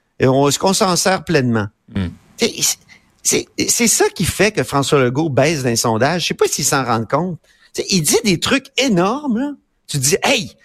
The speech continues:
Speaker 1: c'est le premier ministre qui parle, là. Il est sérieux, là. »
Speaker 2: Hmm, hmm.
Speaker 1: Après ça, ah non, il change d'idée.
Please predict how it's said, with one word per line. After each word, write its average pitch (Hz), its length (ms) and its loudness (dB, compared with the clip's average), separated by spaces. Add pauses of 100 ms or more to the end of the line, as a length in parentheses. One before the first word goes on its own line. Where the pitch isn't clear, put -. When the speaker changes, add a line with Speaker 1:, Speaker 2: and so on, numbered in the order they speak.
(120)
Speaker 1:
c'est - 160 -2
le 107 80 0
premier 214 440 2
ministre 170 380 2
qui - 100 -12
parle, 147 320 -2
là. 95 60 -4
Il 95 180 -6
est - 20 -2
sérieux, 131 640 0
là. » 90 180 -2
Speaker 2:
Hmm, 113 140 4 (200)
hmm. 117 40 0 (840)
Speaker 1:
Après 247 280 2
ça, 311 260 2
ah 269 220 2
non, 294 200 2
il 277 80 0
change 285 340 0
d'idée. 208 280 -2